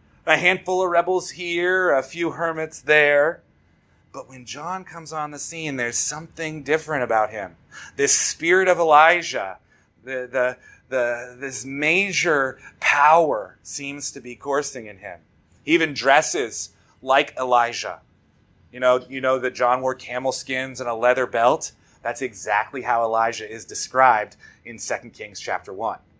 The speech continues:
He, he's doing a, he, he's dressing up, just like you were dressing up, Scott, as John. John is dressing up like Elijah. When John comes on the scene,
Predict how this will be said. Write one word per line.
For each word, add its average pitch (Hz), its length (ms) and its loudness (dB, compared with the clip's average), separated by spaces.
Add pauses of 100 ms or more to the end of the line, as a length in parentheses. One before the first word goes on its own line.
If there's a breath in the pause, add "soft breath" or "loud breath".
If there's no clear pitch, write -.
(680)
He, 120 200 -12 (220)
he's 127 180 -10
doing 156 240 2
a, 120 180 2
he, 135 240 -10
he's 131 160 -14
dressing 160 300 4
up, - 260 2 (180)
just 147 160 -6
like 147 140 0
you 170 80 -2
were 151 80 0
dressing 135 320 0
up, 147 240 0 (180 soft breath)
Scott, 139 320 6
as 135 200 0
John. 143 380 6 (300 soft breath)
John 151 300 4
is 127 100 -10
dressing 127 360 -2
up 123 120 -6
like 120 200 -6
Elijah. 120 500 -4 (1000)
When 139 160 -2
John 175 260 8
comes 160 200 -4
on 147 120 0
the 123 60 -6
scene, 190 360 -6